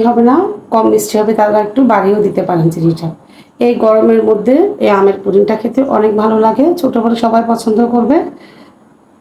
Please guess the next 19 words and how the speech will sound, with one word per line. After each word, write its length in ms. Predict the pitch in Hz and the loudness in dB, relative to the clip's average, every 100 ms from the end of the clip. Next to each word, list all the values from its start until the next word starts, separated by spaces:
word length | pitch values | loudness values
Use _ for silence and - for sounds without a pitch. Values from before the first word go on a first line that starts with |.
| _ | _
এখানে 260 | 233 233 240 247 | -2 0 0 0
এখন 120 | 240 233 | 0 0
দিয়ে 120 | 240 | 2
দিচ্ছি 280 | 240 - 285 339 - 226 | 0 0 2 2 0 -4
এক 80 | 220 - | -6 -4
টেবিল 240 | 214 220 - | -2 -2 -2
চামচ 260 | 220 262 277 214 | 0 0 0 -2
আগার 200 | 208 196 190 | 0 0 0
আগার 180 | 190 202 | 0 -2
পাউডার। 300 | 196 170 160 160 - - _ _ _ _ _ _ _ _ _ _ _ _ _ _ - _ - | -2 -2 -2 -6 -12 -20 _ _ _ _ _ _ _ _ _ _ _ _ _ _ -20 _ -6
এটা 180 | 226 240 294 277 | 0 0 0 -2
যে 60 | 226 240 | -2 0
কোনো 140 | 254 277 | 0 2
তরল 240 | 269 247 247 | 2 0 0
পদার্থকে 460 | 240 233 233 254 254 247 | 0 -2 -2 -2 -2 0
জমাট 260 | 220 214 180 | 2 0 0
বাঁধতে 220 | 196 - 214 | -2 -2 -4
সাহায্য 300 | 220 208 185 226 | -2 -2 -2 -2
করে। 180 | 220 233 | 0 0